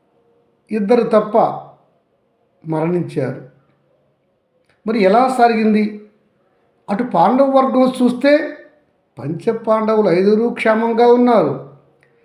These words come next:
నీ తమ్ముడు శా-, శాస్త్రికి క్షేమంగా ఉన్నాడు. మరి పంచపాండవులు, సాత్యకి క్షేమంగా ఉండగా మరి కురువీరులే ఎందుకు చనిపోయారు? కృపాచార్యుడు మిగిలాడు, భీష్మాచార్యులు వారు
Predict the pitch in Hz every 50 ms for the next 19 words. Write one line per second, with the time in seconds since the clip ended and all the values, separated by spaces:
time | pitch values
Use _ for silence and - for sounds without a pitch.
0 | _ _ _ _ 170 185 202 208 202 202 185 185 202 226 247 240 - - 226 254
1 | 247 - - - - 175 196 208 - - 254 214 - 240 208 196 - - - _
2 | _ _ _ _ _ _ _ _ - 202 208 214 226 233 233 226 240 233 233 226
3 | 226 220 196 160 139 135 - - - - - _ _ _ _ _ _ _ _ _
4 | _ _ _ _ _ - 220 247 277 262 - 190 185 180 170 247 202 202 254 247
5 | 254 247 262 262 269 254 269 277 277 247 - 240 226 247 247 247 - 262 247 247
6 | 262 247 - - - 180 160 165 180 202 220 220 233 247 240 240 240 226 247 226
7 | 214 208 175 180 220 277 - - - - 233 247 269 277 - - 240 247 254 277
8 | 285 294 294 294 294 294 262 247 254 254 254 262 - 233 233 226 202 233 226 220
9 | 220 214 214 208 214 214 208 - - - _ _ _ _ _ _ _ _ _ _
10 | _ _ _ _ _ _ _ - 202 202 247 262 269 277 269 - 262 247 240 233
11 | 240 220 254 269 - - - _ _ _ _ _ _ _ _ _ _ _ _ _
12 | _ _ _ _ _ - 208 220 220 226 220 214 214 202 202 202 202 - - -
13 | _ _ _ _ _ _ _ _ _ _ _ _ _ _ _ _ _ _ - 165
14 | 180 208 202 208 247 247 247 247 247 240 233 214 220 208 208 196 208 202 202 202
15 | 202 202 -